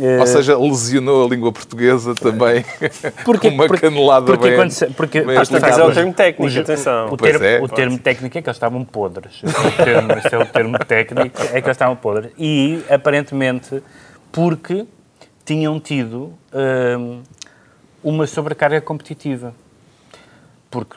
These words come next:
Speaker 1: como sabemos, nos outros países, <laughs> ou até nos países onde eles jogam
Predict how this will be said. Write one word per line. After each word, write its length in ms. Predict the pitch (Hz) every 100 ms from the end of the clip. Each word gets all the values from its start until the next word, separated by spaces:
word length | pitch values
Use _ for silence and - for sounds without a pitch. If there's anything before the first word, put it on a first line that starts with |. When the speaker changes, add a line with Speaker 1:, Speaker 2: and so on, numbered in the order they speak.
| -
Speaker 1:
como 180 | 101
sabemos, 420 | 98 117 110 107 110
nos 160 | 113
outros 200 | 110 107
países, 760 | - 120 113 117 120 - - - - - 190
<laughs> 260 | _ _
ou 160 | 156 139
até 240 | 123 214
nos 160 | 175 127
países 340 | - 165 139
onde 220 | 110 104
eles 140 | 104 104
jogam 480 | 107 95 101 110